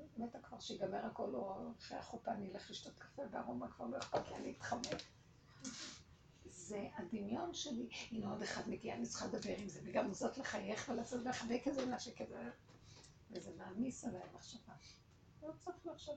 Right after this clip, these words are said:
כלום. אז יש לך רגע לכל רגע, והדבר נעשה ונגמר.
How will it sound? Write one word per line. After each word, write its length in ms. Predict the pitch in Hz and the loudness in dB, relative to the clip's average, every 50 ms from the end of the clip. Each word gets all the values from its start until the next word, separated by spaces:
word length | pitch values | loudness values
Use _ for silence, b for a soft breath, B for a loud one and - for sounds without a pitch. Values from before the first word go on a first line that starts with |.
| - | -4
כלום. 340 | - - 277 262 247 247 247 - - - - - - - - | -6 -6 -2 0 0 0 -2 -6 -12 -16 -20 -20 -12 -6 -4
אז 120 | 220 226 | 0 2
יש 180 | 262 226 - 320 | 2 2 2 0
לך 160 | - - 226 185 | -2 -2 -2 2
רגע 260 | 190 208 214 226 247 247 | 2 4 4 4 2 0
לכל 240 | - - - 233 - - | 0 0 0 0 0 2
רגע, 260 | 202 185 180 180 196 196 196 233 | 0 -2 -4 -4 -4 -6 -4 -2
והדבר 320 | 240 233 226 262 254 285 330 359 392 392 | -2 0 0 0 2 2 2 2 2 0
נעשה 240 | 359 370 - 370 370 359 | -2 -2 0 0 2 2
ונגמר. 440 | 311 302 285 - 240 233 202 185 | 2 2 2 2 4 2 2 2